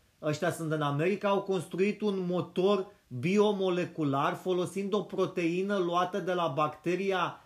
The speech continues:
Escherichia coli, deci de la coli, nanoboți mai mici de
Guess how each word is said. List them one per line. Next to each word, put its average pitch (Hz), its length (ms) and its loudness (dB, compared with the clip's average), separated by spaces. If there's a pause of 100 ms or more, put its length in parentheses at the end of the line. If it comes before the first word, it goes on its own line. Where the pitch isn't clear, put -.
(160)
Escherichia 170 840 0
coli, 147 580 0 (100)
deci 147 200 -2
de - 0 -
la 143 420 0
coli, 160 540 -2 (340)
nanoboți 175 960 2 (260)
mai 175 240 2 (140)
mici 214 200 -2 (100)
de 190 80 8